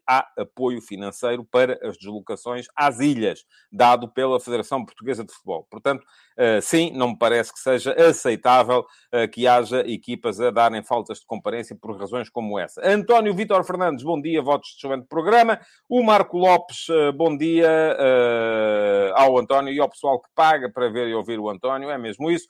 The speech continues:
Rui Barbosa, boa tarde, não devo conseguir assistir em direto, mas quero desejar ótimo programa, obrigado, Rui.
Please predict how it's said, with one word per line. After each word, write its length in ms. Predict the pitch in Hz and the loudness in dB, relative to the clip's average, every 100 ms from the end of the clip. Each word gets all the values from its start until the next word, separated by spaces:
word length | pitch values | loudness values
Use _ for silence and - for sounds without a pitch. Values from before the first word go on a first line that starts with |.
| _ _ - | _ _ -2
Rui 200 | 240 220 | 2 4
Barbosa, 540 | 190 165 180 170 151 | 4 6 6 4 2
boa 180 | 131 127 | -2 2
tarde, 320 | 147 151 139 | 4 4 4
não 100 | 147 | -4
devo 180 | 151 - | -4 -6
conseguir 300 | 147 - 143 | -10 -8 -8
assistir 240 | 135 - | -8 -8
em 80 | 143 | -6
direto, 280 | 127 147 147 | -2 -2 -2
mas 160 | 135 - | -8 -6
quero 160 | 143 | -6
desejar 300 | 123 110 131 | -6 -4 0
ótimo 280 | 139 156 135 | 0 -2 -8
programa, 380 | 120 120 160 165 | -10 -2 0 0
obrigado, 400 | 131 143 151 127 | -2 0 0 0
Rui. 300 | 139 180 | 0 2